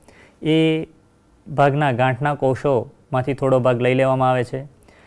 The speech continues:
તેનો આ પાતળો છેદ અભિરંજિત કરી પેથોલોજિસ્ટ દ્વારા યંત્રમાં અભ્યાસ કરવામાં આવે છે. અને એ સૂક્ષ્મદર્શક અભ્યાસમાં એ જોવામાં આવે છે કે એને એક ચોક્કસ સંવર્ધન માધ્યમમાં રાખ્યા બાદ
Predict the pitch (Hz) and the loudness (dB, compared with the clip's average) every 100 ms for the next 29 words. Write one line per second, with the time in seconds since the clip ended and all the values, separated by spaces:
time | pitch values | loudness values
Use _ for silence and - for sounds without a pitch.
0 | - _ - 156 175 175 175 143 143 170 | -20 _ 2 4 6 4 4 4 4 2
1 | 180 - 170 165 143 131 165 165 160 160 | 2 0 -2 0 0 2 2 0 -2 -2
2 | 147 151 147 - - - 147 147 127 151 | -2 0 -2 -6 -6 -4 -2 -2 -4 2
3 | 160 117 117 - - - - - _ _ | 2 2 -4 -10 -20 -18 -16 -18 _ _
4 | - - _ _ _ 139 131 135 135 131 | -20 -20 _ _ _ -4 -2 -2 -2 -2
5 | 107 123 117 - 113 110 113 107 98 92 | -2 -4 -4 -6 -4 -4 -4 -6 -10 -14
6 | - - _ _ _ _ _ _ _ _ | -20 -20 _ _ _ _ _ _ _ _
7 | _ _ _ _ _ _ _ _ _ _ | _ _ _ _ _ _ _ _ _ _
8 | 143 143 147 147 143 - 156 160 147 165 | 2 4 4 0 -4 0 0 0 -4 -2
9 | 156 151 147 151 - 147 131 151 143 156 | 0 0 0 -4 -2 -4 0 -2 -2 -2
10 | 175 151 135 131 123 120 117 131 151 _ | 0 2 2 2 2 0 -2 -6 -8 _
11 | _ _ - 147 156 - 143 - 165 160 | _ _ -4 -2 -2 -2 -2 -2 -2 0
12 | 151 151 156 143 135 147 139 131 139 139 | -2 -2 -2 -2 -4 -2 -2 -2 -2 2
13 | 135 107 | 2 0